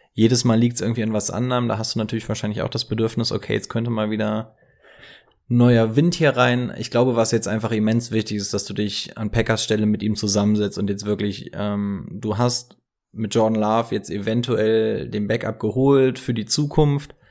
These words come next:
Jetzt musst du aber für dieses Jahr nicht nur mit dem Playbook einem Aaron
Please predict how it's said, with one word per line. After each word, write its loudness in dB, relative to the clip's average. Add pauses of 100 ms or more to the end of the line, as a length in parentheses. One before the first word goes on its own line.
(280)
Jetzt 4
musst 4
du 0
aber 0
für -4
dieses -2
Jahr 0
nicht -2
nur 0 (260)
mit -2
dem 0
Playbook 4
einem -2
Aaron -4